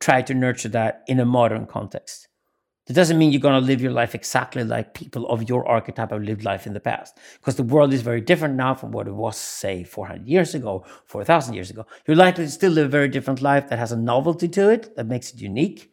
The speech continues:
But try to find out what your archetype is. Ask others and let them guide you to, to that kind of archetype that you are,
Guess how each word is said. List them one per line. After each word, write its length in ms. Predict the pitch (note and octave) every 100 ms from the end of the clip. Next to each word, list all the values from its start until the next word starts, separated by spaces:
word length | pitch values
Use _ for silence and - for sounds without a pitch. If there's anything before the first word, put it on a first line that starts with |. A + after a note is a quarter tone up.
| _ _ _ _ C#3+
But 360 | D3 D3 - - _ _ _ _ -
try 320 | F3 F3+ G#3+
to 240 | G#3+ F#3+
find 340 | F3 E3+ D#3 D3+
out 60 |
what 180 | C3+ C3+
your 120 | B2+
archetype 580 | C#3 C3+ B2 A2+ G#2 -
is. 260 | - - -
Ask 300 | D3 F#3 F#3 -
others 420 | D3+ B2 G#2 -
and 340 | B2 A#2+ A#2 - C3+
let 200 | D3 D3+
them 160 | C#3
guide 340 | C#3 C#3 C#3+ C3
you 60 |
to, 320 | - B2 B2 -
to 120 | C3 B2
that 180 | B2+ -
kind 200 | C3+ B2+
of 80 |
archetype 440 | B2 A#2 - A2+ B2
that 80 | A2
you 240 | G#2+ A2
are, 420 | - - - A#3+